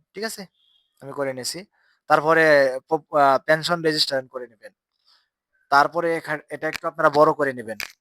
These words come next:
এখানে ক্লিক করবেন হচ্ছে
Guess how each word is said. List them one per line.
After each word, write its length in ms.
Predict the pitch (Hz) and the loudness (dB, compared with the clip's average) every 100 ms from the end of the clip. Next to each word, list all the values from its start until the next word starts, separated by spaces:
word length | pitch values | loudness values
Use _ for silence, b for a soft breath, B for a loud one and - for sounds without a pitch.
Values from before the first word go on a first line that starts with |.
| _ _ _ _ _ _ _ _ _ _ _ _ _ _ _ _ _ _ _ _ _ _ _ _ _ _ _ _ _ _ _ _ _ _ _ _ _ _ _ _ _ _ b b b b | _ _ _ _ _ _ _ _ _ _ _ _ _ _ _ _ _ _ _ _ _ _ _ _ _ _ _ _ _ _ _ _ _ _ _ _ _ _ _ _ _ _ b b b b
এখানে 300 | 147 151 190 202 | -4 2 4 4
ক্লিক 220 | 185 185 | 0 4
করবেন 280 | 185 156 151 | 4 4 0
হচ্ছে 240 | 151 | 0